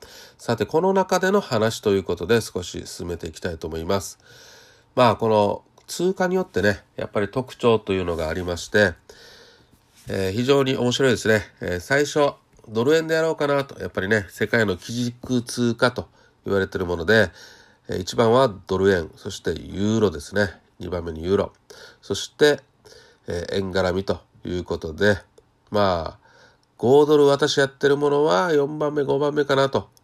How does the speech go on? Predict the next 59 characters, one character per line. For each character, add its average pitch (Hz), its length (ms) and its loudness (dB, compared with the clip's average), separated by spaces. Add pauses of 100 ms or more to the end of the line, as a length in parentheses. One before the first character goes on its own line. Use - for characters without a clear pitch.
ま 92 100 -4
あ、 85 100 -8
ポ 120 180 -2
ン 131 180 -6
ド 127 120 2
の 123 100 0
次 127 280 -6
ぐ 131 80 2
ら 131 80 2
い 127 60 -2
か 120 100 -2
な 120 120 0
と 110 140 -2
思 98 180 0
わ 101 100 4
れ 101 120 2
ま 107 120 -2
す - 160 -10
が、 104 280 2 (440)
ま 85 300 -4
あ、 - 0 - (140)
オ 101 80 -8
セ 120 240 2
ア 123 100 4
ニ-、 123 300 0 (120)
オ 107 140 0
セ 117 240 2
ア 117 100 2
ニ 117 160 0
ア 110 120 0
通 110 260 -6
貨 113 140 0
と 92 160 -10 (260)
言 98 80 -4
わ 95 60 -2
れ 92 100 -4
て - 120 -6
い 90 120 -2
る、 110 240 2 (240)
ま 95 100 -4
あ、 - 20 -6
南 135 380 0
半 147 280 0
球 139 300 -2
で 135 140 4
の、 165 300 4 (360)
ま 98 140 0
あ、 82 60 -6
特 95 300 -6
に 104 160 -4
使 - 240 -8
わ 92 80 0
れ 90 100 -2
て 85 120 -8
い - 20 -8
る 78 80 -12
通 82 180 -10
貨 82 140 -8
と 80 160 -12